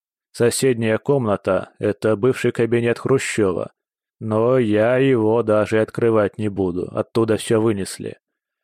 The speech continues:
А ещё чуть дальше — это личный лифт Брежнева. Он на нём в подвал спускался и оттуда уезжал на электромобиле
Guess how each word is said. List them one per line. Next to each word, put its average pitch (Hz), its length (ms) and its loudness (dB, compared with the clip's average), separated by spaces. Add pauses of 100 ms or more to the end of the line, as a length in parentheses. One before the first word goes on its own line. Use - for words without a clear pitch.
(140)
А 113 120 0
ещё 117 320 0
чуть 131 240 0
дальше — 123 420 0
это 110 240 0
личный 117 400 -2
лифт 113 300 -2
Брежнева. 95 760 -2 (600)
Он 139 280 0
на 147 120 2
нём 151 260 2
в - 160 -12
подвал 143 500 2
спускался 113 800 -2
и 95 80 0
оттуда 127 460 0
уезжал 120 580 2
на 104 180 0
электромобиле 107 960 0